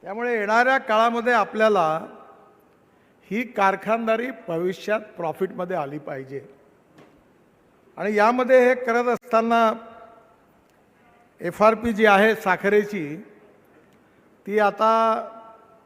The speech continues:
आहे तिथेच आहे किंमत मिनिमम, पण ऊसाची मात्र वाढत जाते. पाशा पटेल साहेब आंदोलन करतात, झालंच पाहिजे आंदोलन, पण आंदोलन केल्यानंतर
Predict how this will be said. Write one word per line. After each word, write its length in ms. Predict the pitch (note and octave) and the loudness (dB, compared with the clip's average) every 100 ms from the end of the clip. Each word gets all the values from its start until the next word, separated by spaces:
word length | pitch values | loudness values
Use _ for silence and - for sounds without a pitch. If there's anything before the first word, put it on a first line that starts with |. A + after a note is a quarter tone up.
| _ _ _ _ _ _ _ _ _ _ C#4+ | _ _ _ _ _ _ _ _ _ _ -6
आहे 240 | D3+ G#3 | -2 -2
तिथेच 360 | G3+ F#3+ A3 A3 | -4 -6 -4 -6
आहे 140 | G#3+ | -10
किंमत 320 | E3+ F3+ F#3+ F3+ | -12 -12 -12 -12
मिनिमम, 360 | E3+ E3+ E3+ F#3 - - | -14 -16 -16 -18 -20 -16
पण 60 | F3 | -14
ऊसाची 520 | F3+ - A3 A3 A#3 | -12 -6 -4 -4 -6
मात्र 320 | A3 G#3+ A3 | -8 -8 -8
वाढत 320 | G#3 G#3 G3+ | -6 -6 -8
जाते. 220 | G#3 G3 - - - - _ _ _ _ - | -12 -12 -18 -20 -20 -20 _ _ _ _ -10
पाशा 240 | E3+ E3+ F#3 | -8 -6 -8
पटेल 340 | F#3 F#3 G3 | -10 -10 -10
साहेब 200 | G3 G3 | -8 -8
आंदोलन 460 | F3+ F3 G3 G3+ G3+ | -8 -10 -12 -10 -12
करतात, 300 | F#3+ G3 F3+ _ _ _ _ _ - _ - | -14 -14 -20 _ _ _ _ _ -20 _ -16
झालंच 280 | C#3+ F#3 A3 | -10 -8 -8
पाहिजे 280 | A3 G#3+ G#3+ | -8 -6 -6
आंदोलन, 380 | G3 F#3 F#3 F3 G3 _ _ _ _ _ _ _ _ _ | -8 -10 -12 -14 -20 _ _ _ _ _ _ _ _ _
पण 120 | G3+ G#3+ | -6 -4
आंदोलन 560 | F#3 G3 A3 G#3+ A#3+ | -4 -4 -4 -2 -4
केल्यानंतर 720 | A3 G3+ G#3 A3 A3 G#3+ A3+ | -6 -4 -4 -4 -6 -8 -8